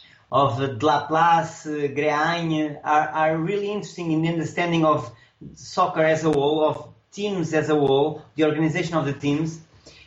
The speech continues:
uh, and, uh, so that, that those influences were interesting. The work of Hubert Ripoll was particularly important because he was really an experimentalist, uh,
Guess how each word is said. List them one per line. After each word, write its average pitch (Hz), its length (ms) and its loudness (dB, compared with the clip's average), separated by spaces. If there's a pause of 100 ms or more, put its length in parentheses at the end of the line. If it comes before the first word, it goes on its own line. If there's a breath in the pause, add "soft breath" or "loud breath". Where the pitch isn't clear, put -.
(120)
uh, 147 40 -10
and, 151 1040 2
uh, 151 360 6
so 160 220 -2
that, - 220 -4
that 170 200 0
those 185 220 6
influences 165 520 -2
were 151 120 4
interesting. 165 580 -2 (180)
The 143 100 0
work 190 300 4
of 160 160 0
Hubert 170 280 -2
Ripoll 156 380 2
was 151 180 0
particularly 165 480 -2
important 147 560 0
because 151 580 2 (340 soft breath)
he 180 120 -12
was 151 380 -4
really 185 520 2 (640)
an 160 120 2
experimentalist, 170 1400 0 (520)
uh, 160 520 4